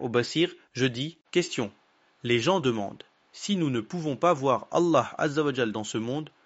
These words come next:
comment le verrons-nous le jour du jugement ? Réponse. Nous n'avons pas vu le paradis dans ce monde, ni beaucoup d'autres choses, mais nous y croyons. Nous irons certainement au paradis quand Allah Azza wa Jal le voudra, par le don divin qu'il nous a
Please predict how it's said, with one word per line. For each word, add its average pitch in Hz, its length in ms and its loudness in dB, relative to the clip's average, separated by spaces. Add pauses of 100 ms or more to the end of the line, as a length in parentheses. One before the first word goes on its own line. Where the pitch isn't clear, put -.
(120)
comment 170 340 2
le 131 100 2
verrons-nous 131 540 -2
le 117 140 0
jour 127 260 -4
du 107 120 -6
jugement ? 104 420 -10 (720)
Réponse. 117 580 -2 (440)
Nous 127 100 -2
n'avons 127 280 0
pas 185 200 4
vu 185 180 -2
le 127 140 0
paradis 143 400 -2
dans 123 140 -4
ce - 160 -8
monde, 110 340 -6 (240)
ni 165 180 0
beaucoup 160 320 -2
d'autres 123 300 -4
choses, 110 480 -6 (180)
mais 127 120 0
nous 113 240 -4
y 117 40 -12
croyons. 107 400 -6 (400)
Nous 139 220 -2
irons 135 220 0
certainement 143 640 -2
au 123 60 -4
paradis 120 640 -4 (260)
quand 123 200 -8
Allah 156 340 2 (100)
Azza 135 240 -2
wa 110 140 -2
Jal 131 200 -4
le 120 80 -4
voudra, 104 500 -10 (200)
par 120 160 0
le 113 120 0
don 160 220 0
divin 143 440 -2
qu'il 120 200 -8
nous 113 180 -4
a 113 40 0